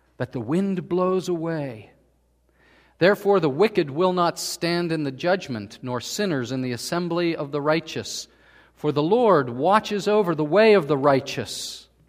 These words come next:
but the way of the wicked will perish."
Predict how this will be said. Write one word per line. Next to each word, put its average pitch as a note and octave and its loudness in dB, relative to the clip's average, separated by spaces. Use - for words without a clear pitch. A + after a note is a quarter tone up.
but - -8
the G#2+ -8
way C3+ 6
of C3 0
the A#2 -2
wicked A#2 -6
will A#2+ -6
perish." - -6